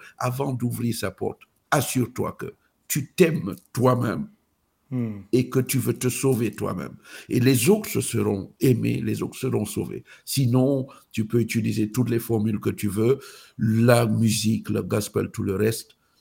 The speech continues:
Speaker 1: sera un peu, euh, voilà, ce sera un peu du folklore. Je dis pas que je,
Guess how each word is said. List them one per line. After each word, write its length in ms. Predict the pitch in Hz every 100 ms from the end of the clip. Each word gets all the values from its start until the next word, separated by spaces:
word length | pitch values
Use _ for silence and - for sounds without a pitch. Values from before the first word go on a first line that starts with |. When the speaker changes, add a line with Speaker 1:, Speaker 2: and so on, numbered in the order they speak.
| _
Speaker 1:
sera 400 | _ - 117 110
un 120 | 113 110
peu, 180 | -
euh, 540 | 107 107 101 98 87 76
voilà, 300 | 82 92 -
ce 160 | - 110
sera 240 | - 101
un 60 | 104
peu 140 | -
du 120 | 98
folklore. 760 | 104 110 92 110 107 117 123 - _
Je 120 | 113
dis 160 | - 101
pas 140 | -
que 160 | 101 -
je, 160 | 92